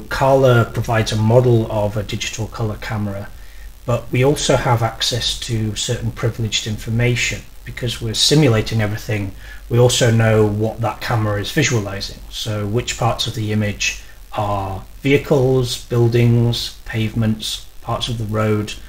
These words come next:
or road signs or traffic signs, for example. And this means that we can provide the semantic ground truth, which is another of Carla's sensors. We not only provide a simulation of a real-world sensor,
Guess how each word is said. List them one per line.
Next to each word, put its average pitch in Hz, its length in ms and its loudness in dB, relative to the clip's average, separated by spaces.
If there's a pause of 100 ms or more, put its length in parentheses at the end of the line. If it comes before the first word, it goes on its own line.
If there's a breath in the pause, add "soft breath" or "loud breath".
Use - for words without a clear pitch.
(340 loud breath)
or 110 140 -2
road 110 260 2
signs 107 320 -2
or 107 60 -4
traffic - 420 -2
signs, 101 320 -8
for - 140 -8
example. 104 480 -10 (500 loud breath)
And 117 160 4
this 139 180 4
means 143 280 6
that 127 100 -2
we 123 140 -2
can 117 240 0
provide 101 640 -2 (300 loud breath)
the 104 80 -6
semantic 123 600 2
ground 104 320 -2
truth, - 440 -2
which - 260 -6
is 113 260 -2
another 117 540 4
of 107 240 -4
Carla's 104 380 -4
sensors. - 640 -2
We 110 80 -4
not 113 200 0
only 117 280 2
provide 107 440 -2
a 107 40 -4
simulation 107 760 -2
of 101 100 -6
a 101 60 -6
real-world 117 500 4
sensor, 101 500 -6